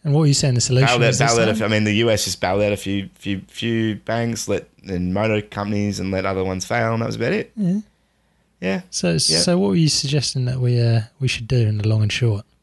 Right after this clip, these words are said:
Speaker 2: Well, I mean, for me, like, what, what we're looking at is, like, okay, so this is a bit of a trend now, um, and our country's printing a bunch of money. They're, like, the U S are printing a bunch of money.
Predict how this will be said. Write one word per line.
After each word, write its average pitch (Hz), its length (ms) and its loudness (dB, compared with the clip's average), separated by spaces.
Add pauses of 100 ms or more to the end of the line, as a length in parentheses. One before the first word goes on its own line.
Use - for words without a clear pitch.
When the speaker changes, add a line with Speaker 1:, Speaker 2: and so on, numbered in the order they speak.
(120)
Speaker 2:
Well, 202 320 0
I 175 80 0
mean, 180 280 2
for - 220 -2
me, 147 460 4
like, 117 180 0
what, 131 160 0
what 117 200 0
we're 113 180 2
looking 120 280 0
at 92 280 0
is, 95 480 -2
like, 95 320 -4 (280)
okay, 92 520 -2
so 101 340 0 (320)
this 139 160 -4
is 139 80 0
a 127 60 0
bit 117 100 0
of 104 60 2
a 92 40 -2
trend 92 360 0
now, 87 440 -2 (140)
um, 87 480 -2
and 85 460 0 (420)
our 113 160 -2
country's 107 400 -2
printing 92 240 -2
a 87 60 0
bunch 87 200 0
of 85 60 -2
money. 87 480 2 (240)
They're, 113 340 0
like, 98 280 -2
the 95 80 -6
U 104 160 2
S 101 160 0
are - 20 -10
printing 90 220 0
a - 20 0
bunch 85 160 0
of 87 80 -6
money. 85 320 -2